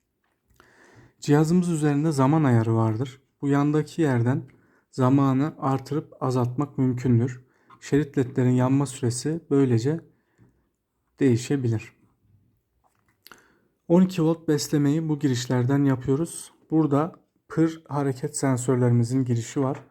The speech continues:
Bu altılı Clemens'ten on iki volt besleme ve hareket sensörü bağlantılarımızı yapıyoruz. Daha sonra bu yandaki sekizli ve bu yandaki sekizli yerlerden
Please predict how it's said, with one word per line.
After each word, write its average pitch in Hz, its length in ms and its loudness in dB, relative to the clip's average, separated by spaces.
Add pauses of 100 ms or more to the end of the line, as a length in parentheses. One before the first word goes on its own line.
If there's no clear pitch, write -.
(460)
Bu 175 120 -6
altılı 156 440 -2
Clemens'ten 127 760 0 (1120)
on 156 120 4
iki 160 200 -2
volt 156 200 -2
besleme 156 480 -2
ve 180 240 -4 (1000)
hareket 147 440 -2
sensörü 139 540 0
bağlantılarımızı 127 720 0
yapıyoruz. 123 600 -2 (1120)
Daha 170 200 4
sonra 147 500 0 (300)
bu 160 120 4
yandaki 143 480 2
sekizli 127 720 -2 (240)
ve 131 220 -2
bu 143 120 2
yandaki 123 500 2
sekizli 127 500 -2
yerlerden 117 640 2